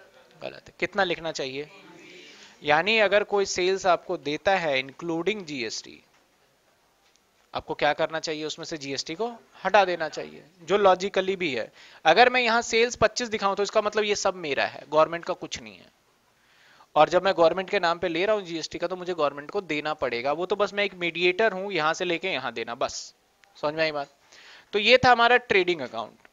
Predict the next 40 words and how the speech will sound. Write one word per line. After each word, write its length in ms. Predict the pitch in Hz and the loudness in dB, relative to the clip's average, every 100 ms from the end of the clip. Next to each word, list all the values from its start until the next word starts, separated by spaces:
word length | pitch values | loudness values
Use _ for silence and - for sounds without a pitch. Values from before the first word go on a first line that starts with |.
| _ _ - | _ _ -6
तो 60 | 190 | -4
trading 400 | 190 196 196 240 | 4 6 6 4
account 360 | 233 220 214 208 | 4 4 4 -2
में 120 | 233 | -4
सबसे 280 | 220 - 233 | -4 -2 2
पहले 240 | 220 214 | 2 2
टू 220 | 214 226 | -2 -4
side 260 | 214 214 208 | -2 0 0
में 120 | 208 | 0
आएगा 180 | 208 208 | 0 2
opening 360 | 180 175 170 | 0 -2 -8
stock, 300 | 170 - 165 _ _ _ _ - - _ - | -8 -8 -10 _ _ _ _ -20 -20 _ -8
इसके 280 | 175 - 240 | -6 2 4
बाद 220 | 214 214 - | 6 4 2
purchase, 580 | 175 - 190 185 180 - | 0 0 -2 0 -4 -2
फिर 160 | 214 | 0
purchase 540 | 214 196 175 - 202 180 | 2 2 2 2 2 2
return, 500 | 170 160 165 160 165 _ _ _ 160 | -2 2 0 0 -12 _ _ _ 0
Return 400 | 160 208 208 208 | 2 4 2 0
का 280 | 214 202 | 4 6
return 380 | 196 151 147 180 | 4 2 2 2
outward 440 | - 156 156 180 170 | 4 2 2 -2 0
भी 120 | 175 | 0
बोलते 320 | 165 156 170 | -2 -6 -8
हैं, 60 | 165 | -10
फिर 260 | - 233 | 0 0
सारे 340 | 208 175 160 180 | 4 2 2 0
खर्चे। 420 | - 135 - 135 | -2 -4 -2 -4
अब 140 | 143 | -4
खर्चे 360 | - 175 160 196 | 2 0 2 -2
कौन 260 | 196 185 | -2 -4
से? 280 | 185 185 185 196 147 | -4 -6 -8 -12 -2
Direct 440 | 143 135 120 - | 2 2 0 -8
खर्चे। 380 | - 113 - - _ _ _ _ _ _ _ _ - - - | -14 -12 -14 -20 _ _ _ _ _ _ _ _ -20 -20 0
अगर 220 | 139 151 190 | 4 6 6
मैं 140 | 196 | 4
बोलूँ 240 | 190 196 | 2 2
कोल 320 | 202 190 185 196 | 2 4 4 4
का 160 | 202 | 2
खर्चा, 460 | 185 185 - 180 | 4 2 2 -2